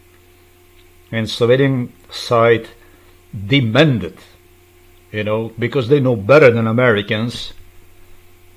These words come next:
They, we have a better experts here in Slovenia than Americans. My body somehow handled it.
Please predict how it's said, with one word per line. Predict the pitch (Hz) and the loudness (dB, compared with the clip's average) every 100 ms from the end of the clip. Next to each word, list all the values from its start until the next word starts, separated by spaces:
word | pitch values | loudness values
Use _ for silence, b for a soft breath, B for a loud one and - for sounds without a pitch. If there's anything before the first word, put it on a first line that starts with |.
| - | -6
They, | 123 127 | 0 2
we | 135 | 2
have | 135 110 | 2 0
a | |
better | 101 95 180 156 | 0 4 6 8
experts | 120 - - 101 90 | 6 2 -8 -10 -10
here | - 101 101 110 | -8 -6 -4 -6
in | 101 | -8
Slovenia | 104 - 107 104 104 | -10 -6 -4 -4 -2
than | 113 | -2
Americans. | 110 101 95 110 123 143 170 - - - _ _ _ _ _ _ _ _ _ _ _ _ _ _ _ _ _ _ _ _ _ _ _ _ _ - _ - | -2 -2 -4 -4 -4 -4 -6 -12 -20 -20 _ _ _ _ _ _ _ _ _ _ _ _ _ _ _ _ _ _ _ _ _ _ _ _ _ -20 _ -2
My | 127 175 | 4 6
body | 139 135 120 107 | 6 6 4 0
somehow | 131 113 117 95 | -2 -2 0 0
handled | - 127 131 131 104 92 | 0 2 2 2 -2 -2
it. | 104 117 - | -6 -8 -12